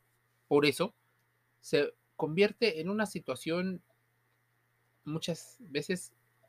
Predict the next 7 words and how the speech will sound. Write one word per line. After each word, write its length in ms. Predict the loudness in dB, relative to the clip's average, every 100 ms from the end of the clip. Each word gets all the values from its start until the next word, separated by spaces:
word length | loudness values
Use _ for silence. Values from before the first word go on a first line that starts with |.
| _ _ _ _
a 260 | 2 4 4
resolver. 500 | 2 0 2 2 -2 -8 -20 -20 _ _ _ _ _ _ _
Si 140 | 2 4
no 100 | 6
se 80 | 6
puede 200 | 8 8
resolver 440 | 8 6 6